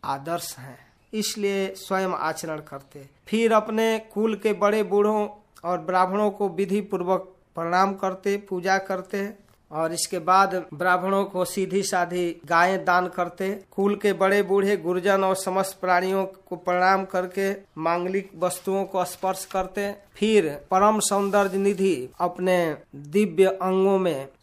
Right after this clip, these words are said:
चंदन आदि, दिव्य अंगराग आदि लगाते, पुष्पों की हार, कौस्तुभ आदि आभूषण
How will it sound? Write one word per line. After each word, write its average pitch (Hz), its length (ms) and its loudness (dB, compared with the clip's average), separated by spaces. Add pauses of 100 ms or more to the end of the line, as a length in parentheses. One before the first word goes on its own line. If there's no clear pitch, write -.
चंदन 190 460 2
आदि, 180 300 2
दिव्य 170 340 -2
अंगराग 170 580 2
आदि 160 580 -2
लगाते, 165 640 -4 (200)
पुष्पों 180 360 0
की 180 180 -4
हार, 180 500 4 (160)
कौस्तुभ 175 500 -2
आदि 170 500 0
आभूषण 175 600 -2